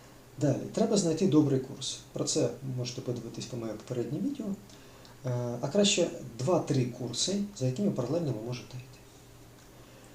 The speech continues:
Далі, е, щодо курсів, я би по-, по-, також, м, побажав би вам знайти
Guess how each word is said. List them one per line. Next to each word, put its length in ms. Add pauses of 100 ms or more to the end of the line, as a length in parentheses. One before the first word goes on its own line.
(420)
Далі, 380
е, 380 (100)
щодо 340
курсів, 380
я 120
би 100
по-, 200
по-, 280 (440)
також, 400 (160)
м, 460 (540)
побажав 400
би 80
вам 180 (360)
знайти 460